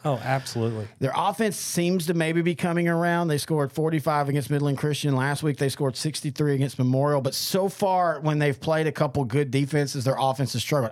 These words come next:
Speaker 2: I just don't think Paris is a good defense, but I do think Paris can score on them enough, uh, enough to make it a game, not enough to win. I still like Pleasant Grove in this game.
Speaker 1: Yeah, uh, me too. All right, and then three and one Van versus four and oh,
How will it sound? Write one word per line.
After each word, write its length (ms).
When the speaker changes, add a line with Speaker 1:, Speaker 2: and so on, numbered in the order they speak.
Speaker 2:
I 80
just 160
don't 160
think 180
Paris 320
is 120
a 40
good 340
defense, 460
but 180
I 100
do 220
think 300
Paris 360
can 120
score 400
on 200
them 360
enough, 480
uh, 120
enough 240
to 80
make 100
it 60
a 40
game, 220
not 140
enough 160
to 80
win. 200
I 100
still 180
like 160
Pleasant 280
Grove 160
in 60
this 140
game. 240
Speaker 1:
Yeah, 220
uh, 240
me 160
too. 300
All 60
right, 260
and 160
then 380
three 320
and 180
one 400
Van 480
versus 420
four 260
and 100
oh, 280